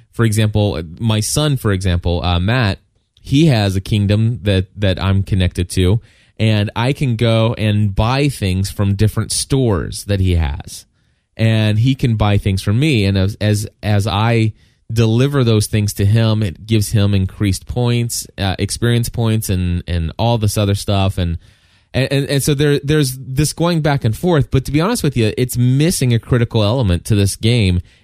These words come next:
And that is the ability to do something at a much deeper level, such as to, um, I think there needs to be more trading that goes on, or, you know, kind of a merchant kind of situation. Um,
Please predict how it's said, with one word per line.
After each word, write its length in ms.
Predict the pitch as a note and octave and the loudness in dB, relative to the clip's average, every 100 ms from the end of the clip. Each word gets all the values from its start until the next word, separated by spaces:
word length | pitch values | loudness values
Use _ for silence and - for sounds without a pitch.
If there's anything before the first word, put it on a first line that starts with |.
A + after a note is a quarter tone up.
| - | -2
And 220 | A2 A2 | 0 2
that 220 | A#2+ C3+ | 2 2
is 240 | C3 A2 | 2 0
the 160 | G#2+ A2 | 2 0
ability 500 | G2 G#2+ G#2+ G2+ G#2 | 2 2 2 2 2
to 140 | G#2 | 0
do 320 | G2+ G2 G#2 G2+ | -2 2 2 2
something 640 | - G2+ G2+ G2+ F#2+ F#2+ - | 2 -2 0 0 0 -2 -4
at 140 | G#2 | -2
a 60 | G2 | 0
much 280 | G2 F#2 - G2 | 0 -2 -4 -2
deeper 340 | G#2+ G#2+ G#2+ | 0 0 0
level, 340 | G2 F2+ B1+ C2+ | 0 -2 -2 -4
such 260 | A2+ G#2 | -2 0
as 280 | A2 F#2+ F#2 | 0 0 0
to, 520 | - A2 G#2 G2 F#2 F2+ _ _ _ - | -2 2 4 4 2 0 _ _ _ -4
um, 580 | F#2 F2 E2+ D#2+ D2+ - _ _ _ _ - - | 0 2 0 0 -4 -8 _ _ _ _ -16 -2
I 100 | A#2+ | -2
think 180 | C#3+ C#3+ | 0 0
there 120 | C#3 | 2
needs 220 | B2+ A#2+ | 2 0
to 100 | - | 0
be 140 | G#2+ G#2+ | 0 2
more 300 | G#2 G#2 G2+ | 2 2 0
trading 760 | - - A2 A2 B2 B2 C3 - - | -2 0 2 2 2 0 -2 -6 -6
that 160 | B2+ | -4
goes 300 | B2 C3 B2+ | 0 2 2
on, 320 | B2 B2 B2 B2 | 2 2 0 -2
or, 480 | - A#2 A2+ A2+ A2 | 0 2 4 4 0
you 140 | - G#2 | -2 -2
know, 80 | G2 | 0
kind 220 | - A#2+ | 0 0
of 80 | G#2+ | 2
a 60 | |
merchant 580 | G2 G2 G#2+ - A#2+ - | 2 2 2 0 -2 -4
kind 220 | - B2+ | -4 -2
of 60 | B2 | 0
situation. 640 | - C3 C3 B2 A#2+ B2 A#2+ _ _ _ _ - | -2 -2 0 0 0 -4 -6 _ _ _ _ -2
Um, 320 | G2+ F2 | 0 0